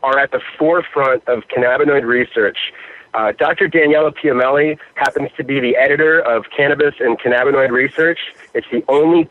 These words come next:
peer-reviewed publication, uh, science publication in the world dedicated to cannabis. Uh, Doctor Piameli was requested by the U S Senate Committee on the cares Act to provide expert testimony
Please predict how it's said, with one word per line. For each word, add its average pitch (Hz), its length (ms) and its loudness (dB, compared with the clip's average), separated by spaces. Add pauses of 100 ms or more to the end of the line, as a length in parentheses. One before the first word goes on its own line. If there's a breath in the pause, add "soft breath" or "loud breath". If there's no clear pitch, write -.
peer-reviewed 147 640 0
publication, 139 880 0 (240 loud breath)
uh, 110 80 -2 (100)
science 139 240 2
publication 131 580 0
in 135 140 4
the 147 80 2
world 135 380 0
dedicated 135 480 0
to - 80 -8
cannabis. 131 480 0 (680 loud breath)
Uh, 113 180 0
Doctor 156 340 0
Piameli 147 540 2
was 127 280 0
requested 143 680 -4
by 127 380 2 (300 loud breath)
the 117 380 0
U 147 220 2
S 143 80 0 (120)
Senate 147 260 2
Committee 147 480 2
on 120 320 0
the 110 80 2
cares 147 480 0
Act 156 320 0 (460 loud breath)
to 131 160 0
provide 131 480 0
expert 131 420 -2
testimony 147 720 0